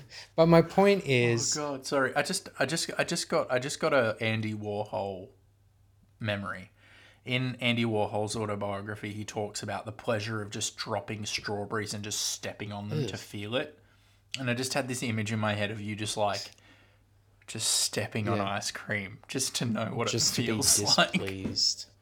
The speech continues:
Speaker 1: My point is, is that even
Speaker 2: So
Speaker 1: though I don't like ice cream,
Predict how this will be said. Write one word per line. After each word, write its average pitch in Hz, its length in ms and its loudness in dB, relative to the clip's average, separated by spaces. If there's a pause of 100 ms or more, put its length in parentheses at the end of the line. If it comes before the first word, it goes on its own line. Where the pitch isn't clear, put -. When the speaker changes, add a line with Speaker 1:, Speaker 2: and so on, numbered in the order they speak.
(1500)
Speaker 1:
My 139 120 4
point 180 460 6
is, 131 300 4
is 117 200 2
that 113 240 2
even 123 120 2
Speaker 2:
So 135 200 6
Speaker 1:
though 127 180 2
I 117 80 2
don't 110 320 -2
like 104 180 -4
ice 107 300 -2
cream, 90 440 -10